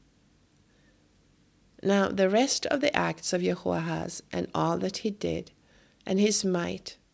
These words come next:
are they not written in the book of the Chronicles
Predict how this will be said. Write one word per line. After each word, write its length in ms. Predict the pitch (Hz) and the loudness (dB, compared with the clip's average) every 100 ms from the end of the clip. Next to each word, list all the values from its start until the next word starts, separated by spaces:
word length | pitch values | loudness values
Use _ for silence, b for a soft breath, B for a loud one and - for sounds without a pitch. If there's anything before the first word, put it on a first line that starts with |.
| _ _ - | _ _ -6
are 140 | 190 | 0
they 200 | 190 247 | 4 4
not 280 | 285 202 196 | 4 2 0
written 400 | 175 175 175 170 | -2 -2 -2 -4
in 200 | - 170 | -2 -2
the 80 | 165 | -2
book 300 | 165 185 196 - | 0 -2 -2 -4
of 80 | |
the 80 | 220 | -4
Chronicles 840 | 233 - 185 175 175 - 185 - | -4 -4 -2 -2 -2 -4 -4 -4